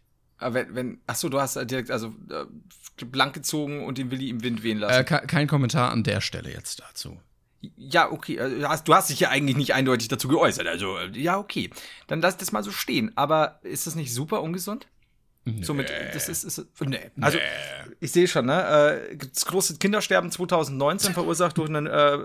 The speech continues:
Speaker 1: Podcast. Bravo. Und ich bin wieder der Depp, ne? Weil ich auch mit dabei war. Ganz toll.
Speaker 2: Ja,
Speaker 1: Ich
Speaker 2: du
Speaker 1: halt mich
Speaker 2: mitgegangen,
Speaker 1: raus aus der
Speaker 2: mitgefangen,
Speaker 1: Nummer.
Speaker 2: ne?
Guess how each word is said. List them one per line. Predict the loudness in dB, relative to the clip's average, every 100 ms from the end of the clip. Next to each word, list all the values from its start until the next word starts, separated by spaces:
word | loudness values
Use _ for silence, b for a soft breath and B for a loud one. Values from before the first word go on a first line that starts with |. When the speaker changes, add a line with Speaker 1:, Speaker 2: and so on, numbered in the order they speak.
| -6 -2
Speaker 1:
Podcast. | -2 2 0 0 -8 2
Bravo. | 2 2 -2
Und | -4
ich | -2
bin | 0
wieder | 2 2
der | 2
Depp, | 2 0 -2
ne? | -4 -4 B 0
Weil | 4
ich | 6
auch | 4
mit | 2
dabei | 0 0 0
war. | -6 2
Ganz | 2 2 -4
toll. | 0
Speaker 2:
Ja, | 4 4
Speaker 1:
Ich | 2
Speaker 2:
du | 0
Speaker 1:
halt | 2
mich | 2
Speaker 2:
mitgegangen, | 4 4
Speaker 1:
raus | 2
aus | -2 -4
der | -4
Speaker 2:
mitgefangen, | -4 -4
Speaker 1:
Nummer. |
Speaker 2:
ne? | -6